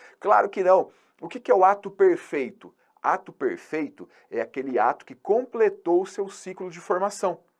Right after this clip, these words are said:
Ele pode ser questionado judicialmente,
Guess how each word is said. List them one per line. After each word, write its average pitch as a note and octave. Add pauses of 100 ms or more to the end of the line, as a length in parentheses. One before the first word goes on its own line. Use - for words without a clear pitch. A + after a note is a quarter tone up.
(880)
Ele A2+
pode -
ser -
questionado - (100)
judicialmente, A#2+